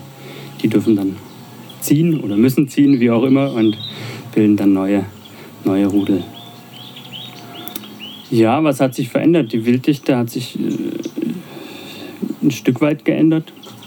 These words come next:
klar. Ähm, und die Tiere sind eben mobiler. Also weil einfach klar ist, okay, da sind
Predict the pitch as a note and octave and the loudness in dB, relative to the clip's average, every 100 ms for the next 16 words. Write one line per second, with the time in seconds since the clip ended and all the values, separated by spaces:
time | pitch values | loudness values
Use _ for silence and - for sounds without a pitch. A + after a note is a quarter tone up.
0 | - - A#2+ C#3+ D#3+ - - - - - | -18 -4 0 0 -2 -10 -18 -16 -14 -14
1 | - - C3 B2 A#2 A#2 A2+ A2 - - | -12 -2 2 4 6 4 2 -4 -18 -20
2 | - - - - C3 A#2+ A#2+ - C3+ D3+ | -20 -16 -16 -2 0 2 0 2 2 4
3 | C3+ C3 B2+ B2+ B2 D#3+ C#3 F#2+ - - | 2 2 4 4 4 4 2 0 -8 -20
4 | - - - - - - - - - B2+ | -20 -20 -20 -20 -20 -20 -20 -14 -4 2
5 | A2+ G#2+ A2 A2+ A#2 G#2 A#2 A#2 G#2+ A2+ | 2 2 2 2 2 2 0 -2 0 0
6 | B2 A#2+ - A#2 B2+ A2+ A2 A#2 A#2 | 2 -2 0 0 2 0 2 2 0